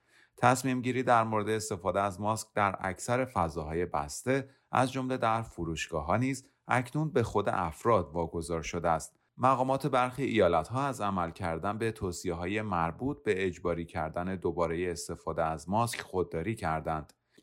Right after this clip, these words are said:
مریان تامس، وزیر بهداشت ایالت ویکتوریا، تصمیم گرفت تا به توصیه‌های مربوط به اجباری کردن دوباره استفاده از ماسک در محیط‌های آموزشی کودکان و فروشگاه‌ها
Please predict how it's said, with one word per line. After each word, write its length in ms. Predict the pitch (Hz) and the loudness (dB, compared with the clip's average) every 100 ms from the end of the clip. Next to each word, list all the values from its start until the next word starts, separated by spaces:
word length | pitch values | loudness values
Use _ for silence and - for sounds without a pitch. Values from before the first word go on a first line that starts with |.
| _ | _
مریان 400 | - 143 127 95 | 4 4 4 2
تامس، 520 | - 80 87 135 131 101 | 0 -4 0 0 -2 0
وزیر 340 | 95 85 110 | 0 0 -4
بهداشت 640 | 101 87 85 117 123 - | 0 -2 0 0 0 0
ایالت 520 | 117 - 87 78 76 107 | -2 0 0 2 0 -4
ویکتوریا، 880 | 90 85 - 73 71 80 123 135 - _ _ | -6 -8 -6 -6 0 4 4 2 -8 _ _
تصمیم 440 | 127 117 - 135 135 | 0 0 0 -2 0
گرفت 300 | 131 131 - | 0 0 -2
تا 120 | 127 | 0
به 160 | 107 | 2
توصیه‌های 680 | 104 95 85 - 82 87 98 | 2 0 -2 -2 -2 0 0
مربوط 540 | 101 87 76 73 131 135 | 0 0 -2 -2 -2 0
به 200 | 107 92 | 2 2
اجباری 380 | 80 87 85 82 | 2 0 0 -2
کردن 520 | 80 76 80 90 92 | -4 -4 -4 -4 -2
دوباره 540 | 85 78 76 80 92 | -2 -2 -2 0 -2
استفاده 500 | 85 - 80 82 85 | -2 -6 -6 -4 -2
از 260 | 85 82 90 | -2 -4 -2
ماسک 320 | 120 135 - - _ _ | 0 0 -6 -12 _ _
در 240 | - 117 123 | 2 4 4
محیط‌های 560 | 107 90 80 82 82 | 0 0 -2 -2 0
آموزشی 720 | 90 - 82 80 76 71 - 90 | 0 0 -2 -4 -6 -6 -4 -4
کودکان 540 | - 80 73 - 87 | -4 -4 -2 -2 -2
و 160 | 92 98 | 0 0
فروشگاه‌ها 920 | - 78 76 - - 73 87 127 | -2 -8 -6 -6 -4 -2 2 2